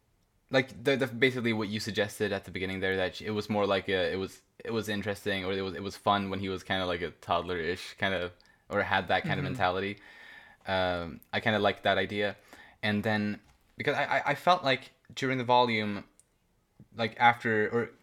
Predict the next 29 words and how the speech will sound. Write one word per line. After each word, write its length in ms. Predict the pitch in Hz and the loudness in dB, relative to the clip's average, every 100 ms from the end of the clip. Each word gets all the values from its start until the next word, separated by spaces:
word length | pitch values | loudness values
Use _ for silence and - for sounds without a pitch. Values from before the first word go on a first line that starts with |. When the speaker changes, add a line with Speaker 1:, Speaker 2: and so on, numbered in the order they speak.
| _ - | _ -2
Speaker 1:
I 80 | 135 | 0
guess 180 | 147 | 0
during 640 | 113 143 147 139 131 123 - - - - - | -2 0 2 2 -2 -8 -10 -20 -20 -20 -4
and 220 | 131 127 | 0 0
also 360 | 107 123 123 113 | 0 -2 0 0
after 360 | 110 107 - | 2 0 -2
the 120 | 98 98 | -6 -6
tent 280 | - 101 - | -4 -4 -4
scene 280 | 98 87 | -8 -6
between, 480 | 82 - 92 87 85 - _ - - - - - - _ _ _ - | -8 -10 -8 -6 -8 -12 _ -20 -20 -20 -20 -20 -20 _ _ _ -6
uh, 260 | 101 90 90 | -2 -2 -2
Rin 280 | 98 101 95 | -2 -2 -2
and 160 | 92 | -2
Gugu, 460 | 117 117 92 82 - - 98 | 0 0 0 -4 -8 -10 0
that 220 | 101 98 | 0 0
I 80 | 110 | -4
think 380 | - 143 135 | -4 -4 -4
maybe 320 | 127 135 143 135 | -2 -2 -2 -4
she 220 | - 123 | -4 -4
started 400 | - 123 113 110 | 2 4 4 0
to 100 | 110 | -8
f-, 240 | - - _ _ _ _ - | -10 -20 _ _ _ _ -4
get 160 | 113 | -4
s-, 320 | - - - 113 | -4 -12 -12 -8
to 100 | 113 | -2
have 180 | 117 | -2
some 220 | - 120 113 | 0 -2 -2
kind 280 | 110 104 | -2 -2
of 180 | 98 85 | -2 -6